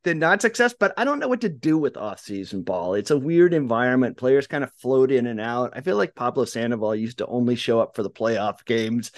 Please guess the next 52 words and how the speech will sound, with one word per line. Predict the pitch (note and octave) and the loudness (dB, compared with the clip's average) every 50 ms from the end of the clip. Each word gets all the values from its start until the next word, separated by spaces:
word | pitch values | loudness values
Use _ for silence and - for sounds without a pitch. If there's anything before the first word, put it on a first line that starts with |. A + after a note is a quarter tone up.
| - - - - - - | -16 -16 -16 -16 -8 -2
Um, | - B2+ A2+ A#2+ B2 C3 B2+ - - _ _ _ _ _ _ _ _ _ _ _ _ - | 0 2 4 6 6 6 4 2 0 _ _ _ _ _ _ _ _ _ _ _ _ 0
and | F3+ G3+ A3+ | 2 4 6
your | A#3+ B3 | 6 6
bodies | G3+ - - B2+ C3+ C#3+ D#3+ E3 D#3 D#3+ D#3 | 6 4 2 2 4 4 4 4 4 2 2
aren't | D#3 D#3 D3+ A#2 | 2 2 2 2
used | A#2+ B2+ C#3 C#3 - | 2 2 2 0 -2
to | - | -6
performing | C3+ - C3+ - - B2+ C3 C#3 D3+ D#3+ D#3+ | -8 -8 -6 -2 0 2 2 2 2 0 0
then. | E3 E3+ E3+ F3 F3+ | 0 0 0 0 -2
So, | F3 - G3+ F#3 F#3 F#3+ - - - - - _ _ _ _ _ _ _ | 0 2 2 2 2 0 -4 -12 -20 -20 -20 _ _ _ _ _ _ _
I, | - - - - | -20 -20 -8 -4
I | F#3 G#3 | -2 0
mean, | A3 A#3 A3+ | 2 4 4
you've, | A#3 B3+ C#4+ D4 C#4 A#3+ - _ _ _ _ _ _ _ _ _ _ _ _ _ _ _ - | 4 4 2 0 -4 -8 -14 _ _ _ _ _ _ _ _ _ _ _ _ _ _ _ -4
from | A3+ G#3+ | -2 -2
players | G#3+ - - D4 D4 D4 C4+ F3+ | -2 -2 -2 0 0 0 0 0
you've | D#3+ D#3 F3 F3+ E3 - | 0 0 0 0 0 -2
talked | - E3 C#3 B2+ C3+ - _ - | -2 0 0 0 0 -2 _ -8
to, | B2 G2+ F2 | -8 -8 -8
how | F#2+ - - G3+ B3+ | -8 -4 0 0 2
do | F4 F4+ | 2 2
they | E4 F4 E4 - _ - | 0 -2 -2 -4 _ -4
feel | E3 D3 D#3+ F#3 E3 C3+ | 0 2 2 4 4 2
about | B2 A2 A2 F#2+ F#2 - | 2 0 -4 -8 -10 -10
the | G#2 G2 | -10 -10
offseason? | G2 F#2 G2+ F#2+ - - - A#2 G#2 G#2+ G#2 - A2+ G2+ G#2+ G2 F2 G2 - | -8 -8 -8 -10 -10 -6 -4 -2 -2 -2 -2 -4 -4 -4 -4 -6 -8 -8 -2
Do | - D#3 E3 F#3+ A3 | 2 4 4 4 6
they | G#3 A3+ A#3 A3+ | 6 4 4 4
care | - - A#3 A3 A3 G#3+ | 4 4 6 8 8 6
about | A3 G#3 F#3+ G#3+ G#3 G#3 - - | 6 4 4 2 2 2 0 -2
performance? | G#3 F#3+ - - G3 G3 G3 G3+ G3 G3 G3 F#3+ - | -4 -4 -2 -2 0 0 2 2 0 0 -2 -2 -2
Is | D#3+ C3+ B2 | -2 -2 -2
it | D3+ D3 - | -4 -6 -4
just | - F3 E3 - - | -4 -4 -4 -4 -2
kind | - E3 E3 | 0 0 0
of | E3 | 0
the | D#3 D3+ | 0 0
vibes | B2 D3 C3+ D3 D#3 D#3 D3+ D#3+ | 2 2 4 4 2 0 -2 -4
and | E3 D#3+ | -4 -4
the | D3+ | -4
fun? | D3 - D#3+ C#3+ D3+ D#3 D#3 D3 | -2 0 0 2 2 0 0 -2
What's, | C3 D3+ F#3+ G#3 - - - - | -2 -4 -4 -4 -8 -14 -14 -12
what | B2+ B2 C#3 E3 F#3+ | -6 0 4 4 4
do | A#3+ G#3 | 4 4
they, | F#3+ G3 F3+ E3 | 4 2 2 2
what | D#3 - D3+ F#3+ | 0 0 2 2
do | - - | 2 2
players | - - D3+ C#3+ C3 B2 - G2+ | 2 4 4 6 6 4 2 -2
look | G#2 G2 - | -6 -6 -8
at | G#2 F2+ | -10 -10
it | E2+ F2 | -10 -10
as? | F2 C2 A1 - - | -10 -10 -12 -14 -18